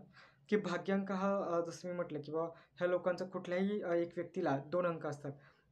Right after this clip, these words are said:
जन्मांक आणि भाग्यांक, तर दोघांचाही प्रभाव त्या व्यक्तीवरती असतो, परंतु भाग्यांकाचा प्रभाव जे, अ, जी ठराविक वर्ष तुमच्या आयुष्यात येतात,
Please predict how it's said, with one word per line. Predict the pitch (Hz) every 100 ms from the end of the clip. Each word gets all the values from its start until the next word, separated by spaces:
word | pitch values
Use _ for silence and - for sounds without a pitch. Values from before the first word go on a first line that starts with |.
| -
जन्मांक | 170 180 190 190
आणि | 190
भाग्यांक, | 175 139 147 139 143
तर | 139
दोघांचाही | 170 180 185 190 202
प्रभाव | 202 185 190
त्या | 196
व्यक्तीवरती | 185 190 185 175 185
असतो, | 175 - 151 - - -
परंतु | 165 180
भाग्यांकाचा | 165 156 170 175 180
प्रभाव | 180 165 165 139 - - - 156
जे, | 175
अ, | 180 180 170
जी | 185
ठराविक | 185 180 185
वर्ष | 185 180
तुमच्या | 190 180 180
आयुष्यात | 170 170 175
येतात, | 175 135